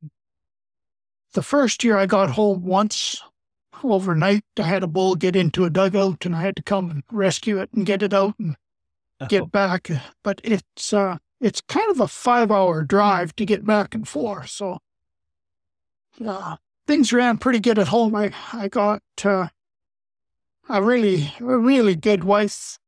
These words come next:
Speaker 1: that was really supportive of what I wanted to do and backed me up. And,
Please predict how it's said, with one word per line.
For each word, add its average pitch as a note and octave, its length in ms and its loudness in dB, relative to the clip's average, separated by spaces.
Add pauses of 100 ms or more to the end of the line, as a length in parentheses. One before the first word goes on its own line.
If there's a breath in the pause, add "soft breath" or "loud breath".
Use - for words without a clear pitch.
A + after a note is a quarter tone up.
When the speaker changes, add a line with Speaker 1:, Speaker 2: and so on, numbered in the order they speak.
(100)
Speaker 1:
that - 640 -6 (1040)
was D3+ 320 -10
really G#3+ 300 4
supportive G#3 580 0
of D#3+ 160 0
what G#3 140 4
I G#3 100 4
wanted G3+ 340 2
to G3 80 2
do G#3+ 300 4
and E3+ 120 0
backed F#3 300 -2
me G3+ 140 2
up. G#3 240 0
And, E3 200 -2